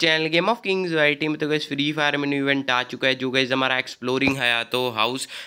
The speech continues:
हंड्रेड परसेंट गाइस आप लोगों को मैं यहाँ पे क्लेम करके दिखाऊंगा गाइस, यहाँ पे डायमंड रॉयल वाउचर लाइव गाइस यहाँ पे। तो चलिए गाइस, बिना टाइम वेस्ट के वीडियो को स्टार्ट करते हैं। तो यहाँ पर गाइस मैं आप लोगों का ज़्यादा टाइम वेस्ट नहीं करूँगा, simply से गाइस आप लोगों को इवेंट को go to कर लेना है। यहाँ पे गाइस ये आप लोगों को यहाँ पे कुछ ऐसा इंटरफेस गाइस आपके सामने शो होगा।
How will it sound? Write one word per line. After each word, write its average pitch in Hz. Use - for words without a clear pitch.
हंड्रेड 170
परसेंट 170
गाइस 160
आप 143
लोगों 151
को 151
मैं 143
यहाँ 139
पे 143
क्लेम 139
करके 135
दिखाऊंगा 131
गाइस, 139
यहाँ 131
पे 131
डायमंड 123
रॉयल 120
वाउचर 123
लाइव 127
गाइस 127
यहाँ 120
पे। 139
तो 147
चलिए 147
गाइस, 147
बिना 156
टाइम 139
वेस्ट 127
के 117
वीडियो 107
को 160
स्टार्ट 117
करते 104
हैं। 85
तो -
यहाँ 160
पर 180
गाइस 185
मैं 185
आप 175
लोगों 180
का 180
ज़्यादा 151
टाइम 151
वेस्ट 147
नहीं 135
करूँगा, 147
simply 143
से 147
गाइस 151
आप 139
लोगों 147
को -
इवेंट 131
को 135
go 120
to 117
कर 120
लेना 139
है। 135
यहाँ 110
पे 143
गाइस 135
ये 135
आप 117
लोगों 123
को 123
यहाँ 117
पे 117
कुछ 120
ऐसा 107
इंटरफेस 113
गाइस 117
आपके 107
सामने 110
शो 113
होगा। 110